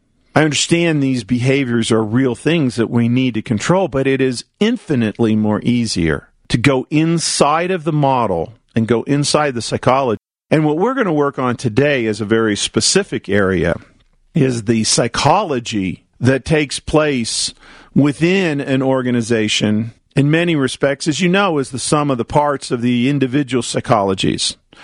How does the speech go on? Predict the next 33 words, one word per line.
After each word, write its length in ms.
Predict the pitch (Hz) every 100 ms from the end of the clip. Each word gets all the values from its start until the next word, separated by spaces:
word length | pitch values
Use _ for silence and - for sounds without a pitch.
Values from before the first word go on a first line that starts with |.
| - -
So 200 | 208 208
actually, 460 | 247 285 - 165
in 400 | 139 143 131 120
the 140 | 120 117
traditional 640 | 135 117 117 - 113 107
world, 320 | 101 98 135
which 240 | 127 113 123
I 160 | 127
have 480 | 110 127 139 147 113
my 260 | 117 110 113
traditional 540 | 123 113 107 - 117
background, 560 | 107 98 - 107 123 110
I 80 |
came 260 | 98 113 110
from 240 | - 113
corporate 480 | 107 - 117 - 107
life. 400 | 113 101 110 -
I 220 | 98 98 -
got 200 | - 120
my 120 | 120
master's 500 | 113 113 113 - 107
in 100 | 120
social 420 | 101 120 107 - 98
work. 300 | 110 156 - _ _
I 140 | 120 131
got 220 | 120 120
a 60 | 107
lot 240 | 110 110
of 80 | 110
traditional 600 | - 113 113 - 117 117
organizational 800 | 131 131 123 113 123 120 - 120
dynamic 640 | 113 120 117 120 117 110 -
theory. 600 | - 127 120 131 226